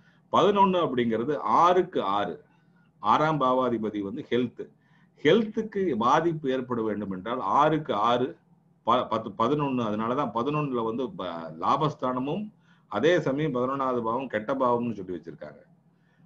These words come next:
அப்ப அந்த பாவத்துல உங்களுக்கு பிரச்சனைகள் இருக்கும் காரணத்தினால ஜாதகத்துல அதனுடைய பாதக ஸ்தானாதிபதி சுக்கிரனே வந்து immunity power குறைஞ்சு அவரும் விருச்சிகத்துல போய் உட்கார்ந்ததுனாலையும் health issues வர்றதுக்கான வாய்ப்பு கூடுதல்.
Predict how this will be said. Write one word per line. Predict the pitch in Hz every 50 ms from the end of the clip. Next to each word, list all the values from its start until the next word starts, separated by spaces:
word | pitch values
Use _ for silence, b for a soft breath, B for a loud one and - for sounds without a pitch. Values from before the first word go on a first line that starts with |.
| b _ _
அப்ப | - 123 147 143
அந்த | 135 147 160 175
பாவத்துல | 156 143 147 160 190 196 185 190 - 107 135 113 101 117 139 139
உங்களுக்கு | 131 127 131 151 160 160 151 143 - 123
பிரச்சனைகள் | 107 117 120 127 127 - 185 185 180 160 156 147
இருக்கும் | 127 123 123 120 - 127 113
காரணத்தினால | 101 101 95 92 92 90 78 - 82 82 80 76 78
ஜாதகத்துல | 76 87 95 101 98 95 82 80 - - 76 78 95 123 147 156 - - _ _ _ _ _ _ _ _
அதனுடைய | - 113 120 156 175 175 160 160 156 143
பாதக | 117 98 107 113 131 156 170 170 156 - - -
ஸ்தானாதிபதி | 117 120 135 139 139 139 139 131 123 117 113
சுக்கிரனே | 107 - - 117 - - 143 139 143 147 143 131
வந்து | 117 107 104 123 147
immunity | 143 113 107 127 147 151 147 135 131 131 107
power | 110 107 107 110 104
குறைஞ்சு | 98 95 95 90 90 117 143 165 - - _ b b b b b b
அவரும் | - 107 120 151 170 170 147 131 110 - - 90 95
விருச்சிகத்துல | 107 123 127 - 156 143 120 117 104 101
போய் | 104 120
உட்கார்ந்ததுனாலையும் | 110 98 - 110 104 98 95 90 87 85 80 80 90 107 117 117 98 -
health | 127 147 165 165 165 135
issues | 120 - 113 107 101 -
வர்றதுக்கான | - 90 85 87 82 82 - 85 95 117 98
வாய்ப்பு | 85 87 95 104 - - 95 -
கூடுதல். | - 107 107 110 135 175 -